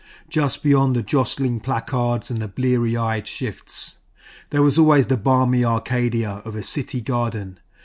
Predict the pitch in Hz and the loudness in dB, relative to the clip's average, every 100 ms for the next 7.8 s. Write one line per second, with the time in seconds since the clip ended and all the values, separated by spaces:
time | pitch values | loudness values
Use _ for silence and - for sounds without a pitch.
0 | - - - 147 139 135 131 123 113 131 | -20 -8 0 2 2 -2 0 0 0 -2
1 | 131 123 117 107 - - 143 123 117 110 | -2 -2 -2 -4 -6 -4 -2 0 -2 -4
2 | - 113 113 110 104 95 - _ - - | -6 -4 -2 -2 -4 -8 -14 _ -6 2
3 | 143 - 143 127 139 120 101 - 123 104 | 2 2 0 -2 -4 -8 -8 -6 -6 -4
4 | 110 98 98 _ _ _ _ _ - - | -8 -10 -14 _ _ _ _ _ -20 -20
5 | - - 135 127 190 180 151 131 131 147 | -20 -4 0 6 6 6 4 6 6 4
6 | 127 113 101 90 _ - - 156 135 110 | 4 2 0 -6 _ -10 -2 2 2 0
7 | 101 - 107 - 117 104 104 | -6 -8 -10 -8 -6 -4 -6